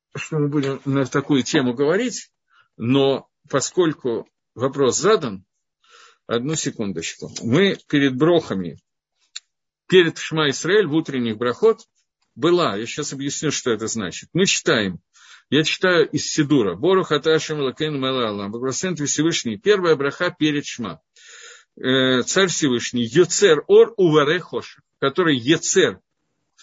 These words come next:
от слова Йоцира, нижнее состояние создания, свет, Убаре, более высокая степень создания, Хошек. Написано, что Всевышний создал Хошек. Это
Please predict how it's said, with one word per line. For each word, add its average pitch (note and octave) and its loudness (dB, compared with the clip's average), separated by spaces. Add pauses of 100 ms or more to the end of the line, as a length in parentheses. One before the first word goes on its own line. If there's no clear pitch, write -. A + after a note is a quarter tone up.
от B2 -2
слова D#3 0
Йоцира, C3+ -4 (460)
нижнее B2+ -2
состояние A2+ -4
создания, A2 -4
свет, A3+ 0 (100)
Убаре, D#3 4 (280)
более C3+ 4
высокая G#2 -6
степень F#2+ -6
создания, D3+ -2
Хошек. - -4 (920)
Написано, E3+ -4
что - -4
Всевышний D3+ -4
создал C#3 0
Хошек. - -8 (1300)
Это F3 -2